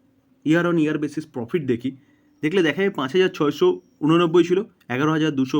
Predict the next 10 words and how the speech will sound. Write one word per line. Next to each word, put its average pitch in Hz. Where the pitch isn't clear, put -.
পঁচিশ। 147
তারপরে 175
দেখুন, 208
এটা 170
দু 165
হাজার 165
উনিশ, 156
দু 131
হাজার 156
কুড়ি, 165